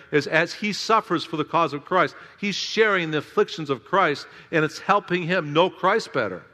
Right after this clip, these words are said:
'cause he's sharing in the afflictions of Christ. He's entering and identifying with his Savior and the sufferings that he's facing.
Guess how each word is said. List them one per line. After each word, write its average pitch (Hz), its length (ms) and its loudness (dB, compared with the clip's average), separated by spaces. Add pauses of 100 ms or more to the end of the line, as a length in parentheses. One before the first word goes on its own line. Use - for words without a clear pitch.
(320)
'cause 151 120 -4
he's 143 120 -4
sharing 170 340 0
in 139 60 -2
the 135 60 -2
afflictions 127 420 -6
of 110 140 -8
Christ. 113 500 -2 (260)
He's 160 240 -4
entering 175 480 0
and 147 180 -4 (100)
identifying 143 840 0
with 123 140 -6
his 123 120 -4
Savior 110 640 -4 (280)
and 127 80 -6
the 123 60 -6
sufferings 123 480 -4
that 113 140 -4
he's 120 200 -8
facing. 123 400 -4